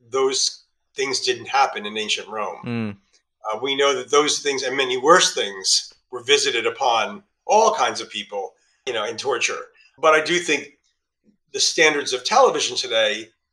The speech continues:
Speaker 1: you know, may have made us think twice about how, you know, how we actually pull that off.
Speaker 2: There's also very much a, a difference between, uh, network television, cable television, and I guess streaming, which wasn't around back then as well. <laughs> So depending
Speaker 1: Right.
Speaker 2: on where, what, what, um, platform you're writing for,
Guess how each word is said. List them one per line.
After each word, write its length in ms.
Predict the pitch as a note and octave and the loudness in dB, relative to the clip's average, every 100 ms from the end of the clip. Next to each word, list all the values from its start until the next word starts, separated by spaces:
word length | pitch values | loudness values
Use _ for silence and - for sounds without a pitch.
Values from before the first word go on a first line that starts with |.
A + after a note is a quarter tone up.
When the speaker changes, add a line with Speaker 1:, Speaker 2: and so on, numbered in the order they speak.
| _ - | _ -12
Speaker 1:
you 160 | A3+ | -2
know, 320 | G#3 F#3 F#3 F#3 | 4 6 4 -2
may 300 | F#3 F#3 F#3 | -8 0 2
have 180 | F#3 D#3+ | 2 0
made 160 | D#3+ D3+ | 2 2
us 160 | C#3+ | 2
think 180 | - D3 | 0 -4
twice 320 | - C3+ C3 A#2 | -2 -2 -2 -2
about 200 | A#2 A#2 | -6 -4
how, 400 | A#2+ A#2 A#2 - _ - _ | -2 -2 -4 -8 _ -20 _
you 60 | C3 | -4
know, 120 | A#2 | -2
how 200 | A2 C3 | 2 2
we 120 | A#2+ | 4
actually 320 | A2 - A2+ G#2 | 2 2 -2 -6
pull 180 | A2+ | -8
that 140 | G2+ F#2 | -4 -4
off. 260 | - - - - - - _ _ - | -6 -12 -18 -20 -20 -20 _ _ -12
Speaker 2:
There's 320 | C3+ A#2+ C#3 | -2 0 2
also 260 | C3 - | 0 0
very 240 | A#2 B2 B2 | 2 2 2
much 260 | A#2 A2+ | 2 0
a, 260 | A#2 F2 F#2+ | -2 -2 -4
a 40 | |
difference 420 | A2 A#2+ - A2+ - | -4 -6 -4 -8 -8
between, 380 | G#2+ A2 G#2 | -8 -4 -2
uh, 180 | G2 G2 | -2 -2
network 380 | G#2 A#2+ G#2+ A2 | -4 -4 -2 -2
television, 380 | A2+ G#2+ G2 G2+ | -2 -2 -4 -4
cable 260 | A2+ G#2+ | -2 -2
television, 540 | G2+ A2 G#2 G2 G#2 G#2 | -2 -4 -4 -6 -8 -8
and 180 | G2+ G2+ | -6 -6
I 60 | |
guess 180 | G#2+ G#2 | -4 -4
streaming, 400 | - A2 G#2+ G2 | -4 -2 -2 -4
which 160 | F#2+ - | -6 -6
wasn't 260 | G2+ G2+ | -6 -6
around 280 | F#2+ G2 G2+ | -4 -2 -2
back 200 | G2+ G2+ | -6 -8
then 240 | - - - _ | -12 -14 -18 _
as 160 | A2+ - | -12 -4
well. 320 | A#2+ C#3+ - - | 0 0 -2 -20
<laughs> 380 | - - - | -20 -20 -18
So 220 | - A2 G#2+ | -6 -4 0
depending 320 | A#2 A#2 A2 | 4 4 4
Speaker 1:
Right. 60 | |
Speaker 2:
on 60 | G#2+ | -2
where, 200 | G#2+ G#2+ | 0 -2
what, 320 | C3 B2 - C3+ | -2 -4 -4 -6
what, 300 | A#2+ - B2 | -4 -4 -4
um, 220 | G#2+ G#2 | -4 -4
platform 420 | - G#2 - A2 | -2 -2 -2 -4
you're 140 | G#2+ | -2
writing 320 | G2+ G2+ A2 A2+ | -2 -2 -2 -6
for, 340 | - G2 | -8 -8